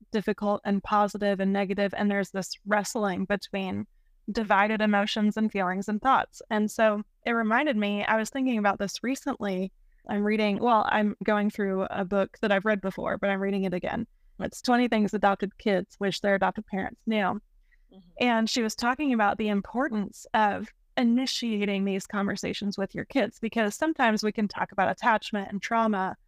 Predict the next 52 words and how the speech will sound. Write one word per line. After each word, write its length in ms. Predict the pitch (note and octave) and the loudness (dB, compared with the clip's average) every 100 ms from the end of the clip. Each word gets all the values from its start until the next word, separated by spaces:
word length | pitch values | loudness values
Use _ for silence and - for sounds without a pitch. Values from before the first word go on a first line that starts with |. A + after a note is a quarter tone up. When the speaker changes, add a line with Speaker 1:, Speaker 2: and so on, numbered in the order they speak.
| _ | _
Speaker 1:
but 120 | - | -2
then 120 | A3+ A#3 | 0 2
you 120 | A3 | 2
look 160 | G#3+ G#3+ | 0 -2
at 100 | - | -4
your 140 | G3 | -2
kid 160 | B3 E4 | 2 2
and 80 | |
you're 100 | A#3+ | 4
like, 220 | G#3+ G#3 A3 | 2 2 2
"Well, 120 | A#3 | -2
but 140 | A#3 | 0
they're 140 | A3+ G#3 | 0 0
fine. 340 | D4 C#4 G#3+ | 0 0 0
They 140 | G3+ A#3+ | 0 2
don't 200 | B3+ A3 | 2 2
talk 220 | A3 A#3 | 0 2
about 180 | A3 A3+ | 2 2
it 100 | A3+ | 0
at 100 | G#3+ | 0
all." 260 | E4 - - | 0 0 -2
And 160 | A#3 A3+ | 0 2
then 100 | A3 | 0
if 140 | A3 | 0
I 100 | G#3+ | -4
try 180 | - G#3+ | 0 0
to 120 | G#3 | 2
ask 180 | G#3+ - | 0 -2
them 120 | A3+ | -4
a 100 | G#3+ | -2
question, 400 | D4+ C#4+ - G#3+ | -4 -4 -2 -2
you 100 | G#3+ | -2
know, 140 | G3+ F#3 | 0 0
they're 140 | G3+ | 0
not 220 | G3+ F#3+ | 0 0
interested. 580 | B3 C4 G3+ - F3+ F3+ - _ _ _ | -2 -6 -8 -8 -6 -6 -8 _ _ _
So 220 | - A#3+ | 0 0
sh-, 120 | G#3 - | 0 -2
this 200 | A#3 A3+ | -2 0
adoptee 500 | G#3 F#3+ G3+ D4 D4+ | 0 0 0 -2 0
writes 280 | A#3+ A#3 - | 0 -2 -8
this 180 | G3 - | -10 -2
book 200 | E4+ - - | 2 2 0
and, 260 | G#3 G3+ - | -2 -2 0
and 180 | A3 G3+ | 2 2
explains, 580 | G3+ - - A3+ G#3+ G#3 | 0 -6 0 2 2 2
like, 180 | G3+ - - | 0 0 2
all 220 | A#3+ D4 | 4 4
the 80 | D4+ | 2
many 240 | D4 C#4 | -2 -2
reasons 440 | C4 B3+ B3 G#3+ G#3+ | -2 -2 -2 -2 0
why 500 | G3 C4 D4 G#3 | 2 4 4 2